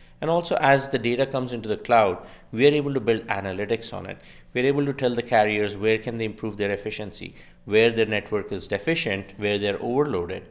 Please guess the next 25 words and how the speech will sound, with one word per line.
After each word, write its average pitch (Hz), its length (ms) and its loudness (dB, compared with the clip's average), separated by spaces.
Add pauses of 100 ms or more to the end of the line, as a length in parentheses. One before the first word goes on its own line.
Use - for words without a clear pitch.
(300)
how 107 180 4
can 110 180 -2
they 107 80 4
optimize 113 540 0
their 113 140 2
overall 101 320 0
network 95 420 -10
balance. 98 460 -2 (460)
We 104 100 -4
can 101 220 -4
give 107 220 2
them 98 140 -8
advanced 101 440 -4
notification 104 600 -8
of 104 140 -6
events 107 300 -6
by 113 100 -4
having 101 460 -2
their 104 160 0 (480)
dispatch 113 460 0
data 104 200 -4
flow 101 220 -8
through - 160 -12
the 95 100 -8
cloud. 110 340 -2